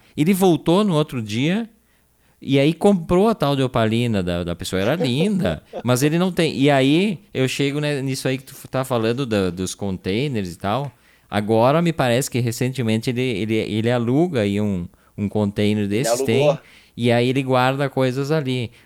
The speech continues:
Speaker 1: Mas assim, ó, é, é impressionante. Depois,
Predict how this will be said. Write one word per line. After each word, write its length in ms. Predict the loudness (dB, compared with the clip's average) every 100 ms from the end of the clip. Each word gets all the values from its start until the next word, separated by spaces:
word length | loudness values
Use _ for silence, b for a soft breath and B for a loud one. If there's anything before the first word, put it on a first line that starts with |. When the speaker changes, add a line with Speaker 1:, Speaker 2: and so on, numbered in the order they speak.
| b
Speaker 1:
Mas 200 | 2 2
assim, 380 | 0 -2 0
ó, 340 | 2 2 0 -4 -14 b b b b
é, 220 | -2 2
é 40 | 0
impressionante. 840 | 2 2 0 0 0 0 0 0
Depois, 440 | -2 2 2 2